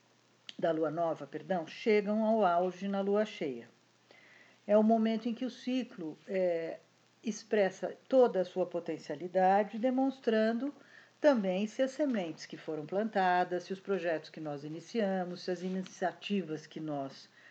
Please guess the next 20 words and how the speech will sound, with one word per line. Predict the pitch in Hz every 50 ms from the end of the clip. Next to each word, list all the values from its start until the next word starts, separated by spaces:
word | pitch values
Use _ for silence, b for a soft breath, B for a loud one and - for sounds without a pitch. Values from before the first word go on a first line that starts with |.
| B B B B B B B B -
eh, | - 165 160 156 151 151 147 143 139 139 - - - _ _ _ _ _ _ _ _ _ _ _ _ _ _ _ _ _ -
startamos, | 233 208 196 - - 160 147 147 - - 190 208 220 202 175 143 127 - - - - - b b b b b b _ _ 254
estão, | 247 233 - - - 277 247 247 254 262 269 285 - - - -
eh, | 220 214 208 208 202 202 196
dando | 185 180 208 202 202 202 196 185 208
certo, | 208 - - 233 220 208 196 202 - - 226 -
estão | - - - - - 254 247 240
no | 226 220
caminho | 214 214 196 185 180 180 185 208
certo, | 214 - - 214 208 202 196 196 196 196 - - 208 214
ou | - 262 269
se | 269 - 294
a | 277
gente | 254 277 277 269 -
precisa | - 254 285 - - 262 240 240 254
fazer | 254 - 269 226 220 214
alguma | 190 175 175 175 170
alteração, | 165 - 196 202 220 240 233 - - 226 214 202 202 196 196 190 B B B B B B B B _
fazer | - - 202 196 165 185 185 185
alguma | 175 170 165 165 175 180 175 170 165 165 160 156 151